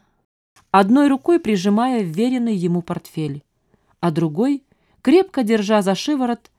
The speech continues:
связанного Абдула. Рядом торчал бесформенный куль, обмотанное одеялом тело Ксаверия Феофилактовича.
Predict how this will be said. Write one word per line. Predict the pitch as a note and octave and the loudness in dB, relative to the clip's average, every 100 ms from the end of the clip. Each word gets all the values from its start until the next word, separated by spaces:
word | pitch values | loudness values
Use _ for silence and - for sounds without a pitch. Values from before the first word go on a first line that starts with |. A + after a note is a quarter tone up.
| _ | _
связанного | - G3 G3 F3 F3+ F3 F3+ | -6 0 2 2 0 -2 -2
Абдула. | F#3 E3+ D#3+ D#3 C#3+ C#3+ - _ _ _ _ _ - | -4 -2 -2 -2 -4 -8 -16 _ _ _ _ _ -4
Рядом | E3+ F#3 E3+ F3 | 2 2 2 -2
торчал | F3 E3 - A#3 C4 - _ - | -4 -8 -4 -2 -2 -8 _ -4
бесформенный | F3 - F#3+ F3+ F3 F3 | -4 -2 -4 0 0 0
куль, | E3 - D#3 C#3+ - _ _ _ _ _ | -2 -6 -8 -8 -14 _ _ _ _ _
обмотанное | - E3+ F3 F#3+ F3+ D#3+ D#3 D#3 | -4 0 2 0 -2 -4 -6 -6
одеялом | D#3+ D3 D#3 F#3+ A#3 A3 G#3+ _ _ _ _ - | -8 -6 -4 -4 -4 -6 -8 _ _ _ _ -8
тело | C#4+ D4+ C#4+ | -2 -2 -2
Ксаверия | - - E3+ F3+ G#3+ G3+ | -6 -6 -4 -2 -2 -4
Феофилактовича. | F#3 - E3 - D#3+ D3+ - - C#3+ - C#3 D3 | -6 -8 -8 -6 -6 -6 -10 -12 -12 -12 -12 -14